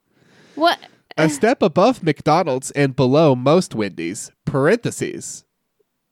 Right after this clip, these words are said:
Speaker 2: Although Maryville Wendy's is horrible.
Speaker 1: Oh, tell me a story.
Speaker 2: Closed parentheses.
Speaker 1: No, okay. Never mind.
Speaker 2: <laughs> No.
Speaker 1: So, okay.
Speaker 2: No.
Speaker 1: Most Wendy's.
Speaker 2: Most Wendy's,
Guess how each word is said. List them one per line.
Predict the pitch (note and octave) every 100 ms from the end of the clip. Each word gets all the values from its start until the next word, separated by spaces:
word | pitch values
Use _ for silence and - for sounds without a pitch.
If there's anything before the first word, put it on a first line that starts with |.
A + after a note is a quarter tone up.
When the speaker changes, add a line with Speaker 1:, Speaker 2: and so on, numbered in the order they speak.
| _ _ _ _
Speaker 2:
Although | C3+ C#3+ D3
Maryville | C#3+ D#3+ F#3 F#3+ D3+ B2
Wendy's | B2 A2+ G#2+ C3
is | -
horrible. | - - D#3 B2+ E2+ - A1+ D3 _ _ _
Speaker 1:
Oh, | G#4+ F#4+ B4 B3+ G#3 - _ _ _ _ _ _
tell | - B3+ D4 G4 A4+
me | E4 C#4+
a | A#3+ G3
story. | - - D#4 A4+ D4 G#3 F3 F3 -
Speaker 2:
Closed | - C#3+ C3+ -
parentheses. | - C3 B2 - - - - - - _ _ -
Speaker 1:
No, | G#3+ G3+ F3
okay. | F3+ - D#3 E3 -
Never | F3+ F3
mind. | D3+ - A3+ F3+
Speaker 2:
<laughs> |
No. | F3+ D3+ G2 - _
Speaker 1:
So, | A3 F#3
okay. | F#3+ G3+ -
Speaker 2:
No. | D3+ E3 D3+ A#2 - - B3+ D#4+ _ _ _ _ _ - _ _ _ - - -
Speaker 1:
Most | A3 A#3+ C#4+ E4+ - -
Wendy's. | B3 A3 G3 D#3+ - - - - _ _ _ _
Speaker 2:
Most | F3+ G3+ D#4 -
Wendy's, | G#3 F#3 F3+ E3+ D#3+